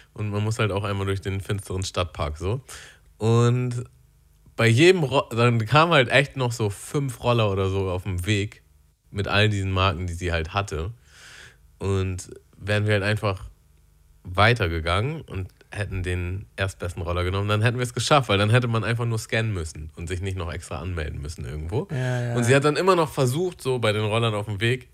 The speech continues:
Speaker 1: ihren, ihr Akku wieder anzumachen. So, weißt du, dass du noch gerade
Speaker 2: Auf
Speaker 1: genug,
Speaker 2: schnell.
Speaker 1: genu-, genau, auf schnell,
Speaker 2: Auf schnell,
Speaker 1: dass
Speaker 2: ja.
Speaker 1: du noch genug hast, den Roller zu,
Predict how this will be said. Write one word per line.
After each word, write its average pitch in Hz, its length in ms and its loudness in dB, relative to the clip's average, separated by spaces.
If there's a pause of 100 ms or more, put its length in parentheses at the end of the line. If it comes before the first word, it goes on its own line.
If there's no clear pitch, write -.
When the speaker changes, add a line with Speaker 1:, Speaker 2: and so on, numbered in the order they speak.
Speaker 1:
ihren, 107 280 -6 (360)
ihr 110 220 -4
Akku 139 220 -8
wieder 113 200 0
anzumachen. 123 640 -6 (360)
So, - 140 -6
weißt 110 180 0
du, 120 40 -4
dass 110 180 -2
du 110 40 -4
noch 104 180 -4
gerade 147 280 4
Speaker 2:
Auf 139 40 0
Speaker 1:
genug, 135 200 6
Speaker 2:
schnell. 113 220 4 (120)
Speaker 1:
genu-, 147 260 0
genau, 127 300 6
auf 135 80 2
schnell, 147 320 4
Speaker 2:
Auf 101 80 4
schnell, 120 340 0
Speaker 1:
dass 113 120 0
Speaker 2:
ja. 110 60 2
Speaker 1:
du 107 40 0
noch 120 140 -2
genug 165 260 -2
hast, 151 240 -2
den 127 100 -8
Roller 123 220 -2
zu, 120 160 -10